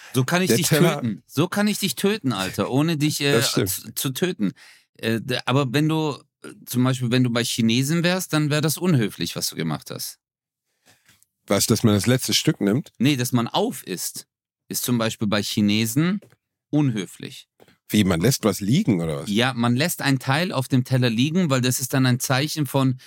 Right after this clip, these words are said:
Speaker 1: „Ich bin jetzt satt.“ Wenn du auf isst, heißt das, „Ich bin noch nicht satt.“ Also eigentlich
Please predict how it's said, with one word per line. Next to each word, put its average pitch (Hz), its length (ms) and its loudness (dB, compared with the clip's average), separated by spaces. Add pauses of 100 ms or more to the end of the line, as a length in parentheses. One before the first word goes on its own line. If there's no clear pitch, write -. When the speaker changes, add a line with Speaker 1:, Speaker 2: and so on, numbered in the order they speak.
(140)
Speaker 1:
„Ich - 180 -8
bin 139 140 0
jetzt 131 300 0
satt.“ - 400 -4 (260)
Wenn 120 160 2
du 127 80 0
auf 180 380 -2
isst, 151 320 -2 (100)
heißt 139 320 -2
das, 143 280 -2 (340)
„Ich 127 160 -4
bin 151 200 2 (160)
noch 139 200 0
nicht 135 200 2
satt.“ - 400 -4
Also 113 380 0
eigentlich 139 540 0